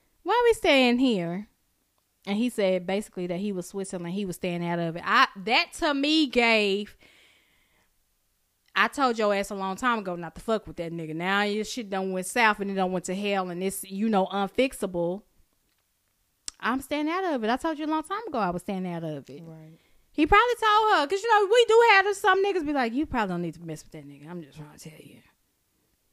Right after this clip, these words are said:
Speaker 1: And then you messing with him anyway. Now, now you want me to come fight your battles? I don't think so. No thanks. <clears throat>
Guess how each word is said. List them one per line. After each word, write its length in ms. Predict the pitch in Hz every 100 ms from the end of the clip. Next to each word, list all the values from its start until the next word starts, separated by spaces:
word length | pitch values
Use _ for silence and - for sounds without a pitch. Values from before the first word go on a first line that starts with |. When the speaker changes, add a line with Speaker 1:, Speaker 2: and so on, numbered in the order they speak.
| _ _ - _ _
Speaker 1:
And 100 | 165
then 140 | 180 196
you 80 |
messing 260 | 208 208 240
with 100 | 226
him 60 | 226
anyway. 340 | 285 277 226
Now, 320 | 226 233 226 214
now 160 | 220
you 160 | 220 240
want 100 | 226
me 40 |
to 60 | 233
come 180 | 247 226
fight 240 | 240 247
your 80 | 240
battles? 400 | 233 254 269 269
I 180 | 214 214
don't 200 | 208 196
think 220 | 214 214 214
so. 380 | 190 180 175 180 -
No 160 | 196 185
thanks. 800 | 220 214 190 185 185 - - - 254 262
<clears throat> 60 | -